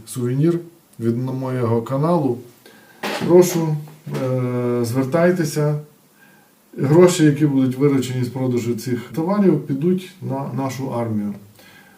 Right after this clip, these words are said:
Тож, пропоную переходити до перегляду клієнтських робіт.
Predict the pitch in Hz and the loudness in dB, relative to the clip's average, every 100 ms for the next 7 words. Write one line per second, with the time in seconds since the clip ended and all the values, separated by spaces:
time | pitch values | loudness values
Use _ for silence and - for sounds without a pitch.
0 | _ _ 175 170 - - - - _ _ | _ _ 2 2 0 -10 -18 -20 _ _
1 | _ - 151 147 175 165 135 117 110 - | _ -4 0 4 6 6 4 2 -4 -12
2 | - _ _ _ _ _ _ _ _ _ | -20 _ _ _ _ _ _ _ _ _
3 | _ _ - 147 143 151 131 123 123 123 | _ _ -4 -2 2 2 2 2 2 0
4 | 120 135 127 123 123 123 113 - - _ | 2 2 2 0 0 0 -2 -6 -18 _
5 | - 135 139 117 107 123 151 180 214 214 | -8 0 2 2 -2 -4 2 4 4 2